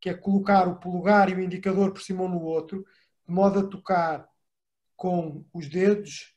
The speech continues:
no um do intestino grosso e no onze do pulmão. Estão a ver? Conhecem o exercício? Não é? Tocar com o polegar no indicador e puxar para dentro. E, pegando neste nó do,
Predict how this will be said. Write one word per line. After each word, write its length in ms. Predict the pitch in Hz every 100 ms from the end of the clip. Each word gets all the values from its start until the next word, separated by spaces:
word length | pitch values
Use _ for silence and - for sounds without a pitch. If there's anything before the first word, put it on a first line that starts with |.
| -
no 340 | 170 175 202
um 160 | 220 208
do 140 | 190
intestino 460 | 185 - - 190 175
grosso 440 | 180 202 220 220
e 40 |
no 160 | 180 190
onze 300 | 220 220 -
do 140 | 196
pulmão. 500 | 196 196 180 165 147
Estão 160 | - 165
a 40 |
ver? 280 | 156 185 202
Conhecem 400 | 196 196 196 196
o 40 | 196
exercício? 680 | 180 - 196 196 170 - - _ _ _
Não 80 | 170
é? 220 | 196 196 _ _ _
Tocar 420 | - 233 240 226
com 120 | 214
o 80 | 202
polegar 420 | 202 190 214 208
no 60 | 202
indicador 560 | 190 190 196 202 226 220
e 60 |
puxar 220 | - 214
para 140 | 185 160
dentro. 260 | 135 - _ _ - - - - _
E, 340 | 220 185 - - _ _ -
pegando 480 | 196 240 302 254
neste 400 | 226 226 220 -
nó 520 | 196 208 202 180 - - _ _ -
do, 520 | 143 202 196 180 -